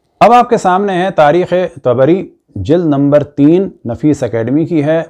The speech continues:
और सफ़ा नंबर है थ्री फ़ोर फ़ोर। अमीर माविया का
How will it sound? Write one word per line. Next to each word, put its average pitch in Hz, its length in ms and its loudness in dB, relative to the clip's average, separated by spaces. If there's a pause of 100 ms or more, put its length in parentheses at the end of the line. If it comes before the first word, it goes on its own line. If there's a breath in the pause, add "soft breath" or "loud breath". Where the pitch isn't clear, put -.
और 135 240 0
सफ़ा 190 480 -4
नंबर 151 380 0
है 151 240 0
थ्री 143 340 0
फ़ोर 139 440 -2
फ़ोर। 92 460 -4 (1500)
अमीर 220 420 4
माविया 180 480 4
का 175 260 6